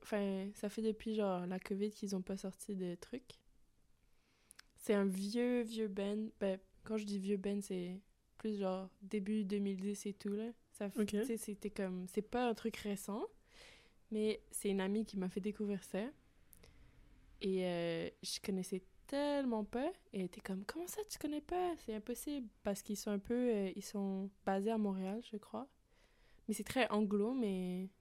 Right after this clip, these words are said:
Speaker 1: Enfin, leurs chansons, c'est en anglais, mais c'est basé à Montréal. Donc, c'était un peu une honte de pas connaître ça. Et j'ai trop kiffé. Et ça a vraiment, euh,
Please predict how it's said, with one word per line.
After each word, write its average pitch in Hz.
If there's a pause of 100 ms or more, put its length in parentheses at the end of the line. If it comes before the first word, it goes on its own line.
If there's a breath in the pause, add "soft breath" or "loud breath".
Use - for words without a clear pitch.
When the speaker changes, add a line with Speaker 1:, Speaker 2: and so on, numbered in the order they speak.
Speaker 1:
Enfin, 185
leurs 190
chansons, 247
c'est -
en 180
anglais, 185
mais 190 (1160 soft breath)
c'est -
basé 180
à 208
Montréal. 190 (1200 loud breath)
Donc, 208
c'était -
un 185
peu 226
une 202
honte 196
de 185
pas 185
connaître 180
ça. 185 (1300 soft breath)
Et 190
j'ai 180 (100)
trop -
kiffé. 208 (520)
Et 208
ça 190
a -
vraiment, 196
euh, 196